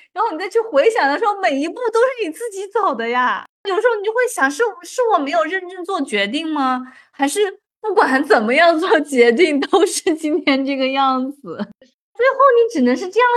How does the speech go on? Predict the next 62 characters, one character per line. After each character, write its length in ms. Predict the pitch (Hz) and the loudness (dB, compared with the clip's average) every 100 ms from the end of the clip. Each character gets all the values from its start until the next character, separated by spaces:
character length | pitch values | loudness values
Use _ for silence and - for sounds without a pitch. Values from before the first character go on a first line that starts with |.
| 453 | 2
想， 140 | 302 330 | 0 0
你 60 | 311 | 0
只 80 | |
能 160 | 277 294 | 0 0
这 100 | 370 | 2
样 100 | 339 | 2
安 220 | 302 339 | 2 2
慰 140 | 370 294 | 0 -2
自 200 | 349 320 | -6 -6
己 140 | 233 | -6
，“我 180 | 214 214 | -4 -4
就 140 | 330 | -4
活 220 | 453 247 254 | -2 -2 -2
当 300 | 294 302 370 | -2 -4 -6
时 280 | - 196 | -16 -12
当 240 | 185 233 254 | -6 -4 -4
下， 300 | 262 240 202 | -2 -2 -2
我 100 | 214 | -6
就 140 | 330 | -8
活 220 | 370 240 | -6 -6
这 180 | 240 311 | -4 -6
一 160 | 254 247 | -6 -8
刻， 380 | - 294 190 - _ | -2 0 0 -4 _
我 100 | 302 | -4
主 140 | 311 269 | -2 0
要 260 | 285 320 | 2 0
感 340 | 320 339 226 233 | -2 -4 -4 -2
受 160 | 440 | -2
我 140 | 311 240 | -2 -2
现 240 | - 415 359 | -4 -6 0
在 240 | 466 415 | 2 2
所 160 | 262 240 | -2 -2
拥 220 | 262 269 | -2 -2
有 180 | 269 196 | -4 -4
的 160 | 202 | -6
东 240 | 208 254 277 | -8 -8 -8
西， 320 | - 240 - - | -10 -14 -12 -8
对 80 | |
吧？ 260 | 269 254 180 - | 0 0 0 2
过 140 | 440 | 2
去 320 | 440 523 453 | 2 4 4
已 40 | 339 | 4
经 220 | 349 349 | 0 2
过 100 | 392 370 | 2 2
去 160 | - | 0
了， 180 | 349 320 | 2 2
过 180 | 392 440 | 0 -4
去 140 | 440 | -4
的 200 | 359 339 | 0 0
我 80 | 320 | 2
也 140 | 302 294 | 0 0
改 180 | 294 254 | -2 -2
变 200 | 294 302 | -4 -6
不 80 | 330 | -2
了， 220 | 262 247 | 0 0
将 320 | - 349 359 | -4 -6 -6
来 200 | 302 269 | -4 -2
我 140 | 294 | -2
也 100 | 294 | -2
无 200 | 277 254 | -2 -4
法 260 | - 320 233 | -6 -6 -4
预 180 | 269 | -4